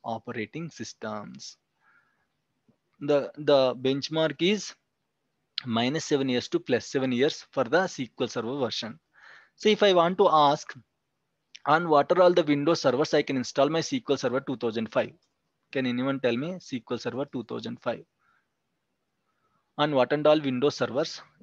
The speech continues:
People will ask, sometimes you will get a requirement to install old versions also.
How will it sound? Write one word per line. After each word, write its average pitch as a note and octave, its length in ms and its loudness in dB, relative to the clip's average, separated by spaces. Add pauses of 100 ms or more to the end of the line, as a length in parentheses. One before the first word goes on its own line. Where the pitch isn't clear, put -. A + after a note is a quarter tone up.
(100)
People A3 320 0
will A3 160 4
ask, G3 260 4
sometimes F3 580 2
you G3 60 -2
will F#3 80 0
get D#3+ 180 2
a F#3+ 60 2
requirement F3+ 640 2
to F#3+ 100 4
install E3+ 480 2
old D#3+ 300 2
versions F3 340 0
also. C#3 640 0